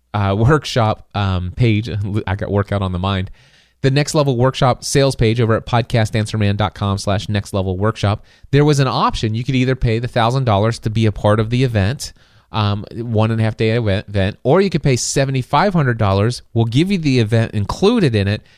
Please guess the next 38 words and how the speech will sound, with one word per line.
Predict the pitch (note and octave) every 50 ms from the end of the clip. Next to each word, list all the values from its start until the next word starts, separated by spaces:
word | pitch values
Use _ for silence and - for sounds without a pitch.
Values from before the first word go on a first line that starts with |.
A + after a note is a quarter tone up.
| _ _ -
and | B2 B2
you | B2+
spend | A#2+ - - B2 A#2 A2+
a |
full | G#2 - A#2 A2
day | G#2+ A2 G#2 G#2
with | F#2+ F#2+ E2 -
me. | - - E2 F2+
And | G2 -
so, | - C3 A#2 A2+ G#2+ G2 - - _ - - _ _ -
uh, | A#2 A2 A2
that, | A#2 C#3+ E3 - -
so | - F#3 F3
far, | - F#3 F#3+ G#3+ G3 D#3 C3 B2+
that's | C#3 C#3 C#3+ - -
been | - C3+ C3
the | B2+ B2+ -
only | A#2+ B2+ D3 D#3+ D#3+
place | D3 - D3 B2+ B2 -
that's | - A#2 -
been | - B2 A#2 A#2+
advertised. | C#3+ F3+ G3+ G3 D#3+ - A#2+ G2 F#2+ G2 G2+ B2 C#3 - - -
And | - A2+ A#2+ B2 A#2+ A#2+ B2+ C3 C#3 A2+ A2 G#2
one | A2 B2 C3+ D3+
of | F3 F3 D#3+
those | F3+ F3 E3+ D3+ C3+
attendees | B2+ - - C#3 C3 B2+ B2 D3 E3 C3 A#2 -
from | - - A2+ A2 G#2+ G#2+
one | A#2 A#2
of | A#2 G#2
my | - A2+ A2 - G#2+ - -
previous | - - - D#3 E3+ D#3+ D3 B2 A2+ A2 - - - _ _ _ _ _ -
one-day | A2 A2 A#2+ C3+ D3+ D#3 D3 B2+ B2+ C3 C3 C3+ C3
Next | B2 B2 B2 - - -
Level | A#2+ A#2 A2+ A2+ G#2
Business | G2+ A2 A2 A2+ B2 A2 - -
Mastermind | G#2 A2 B2+ E3+ F#3 - - C#3 B2 A2 F#2+ F#2 F2+
events | F2 F2+ E2+ E2+ D#2 - - - -